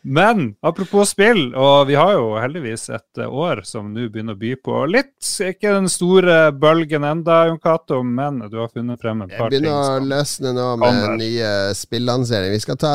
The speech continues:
Speaker 2: de to store som kommer denne uka. Det første er Nintendo. Eh, begynner å bli litt sånn slankt med Nintendo Directs og, og litt sånn der, eh, annonseringer fra Nintendo på spill som skal komme.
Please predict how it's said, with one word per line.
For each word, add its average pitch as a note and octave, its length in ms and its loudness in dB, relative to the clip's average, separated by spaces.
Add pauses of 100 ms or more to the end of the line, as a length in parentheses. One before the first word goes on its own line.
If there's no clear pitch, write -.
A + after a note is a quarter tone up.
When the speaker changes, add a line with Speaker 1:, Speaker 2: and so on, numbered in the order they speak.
Speaker 2:
de A#2+ 140 -2
to A2+ 520 -2
store A#2+ 420 -4
som G2+ 160 -10
kommer G#2+ 320 -8
denne G#2 220 -6 (160)
uka. G2 300 -6 (160)
Det G#2 160 -6 (180)
første C#3 320 -6
er B2 120 0
Nintendo. B2 500 -2 (680)
Eh, B2+ 260 0
begynner C#3 380 0
å - 20 -8
bli E3 180 0
litt C#3+ 160 0
sånn C#3+ 140 2
slankt D3+ 880 -4
med B2+ 240 -2
Nintendo B2+ 500 -2
Directs A#2 720 -4
og, G2 760 0
og G2 180 -4
litt G2+ 220 -6
sånn F#2+ 180 -6
der, F#2+ 220 -4
eh, F2+ 840 -4
annonseringer G2+ 680 -4
fra F#2+ 100 -4
Nintendo G2 460 -6
på - 160 -12
spill G#2+ 240 -8
som - 160 -14
skal - 160 -14
komme. D3+ 480 -4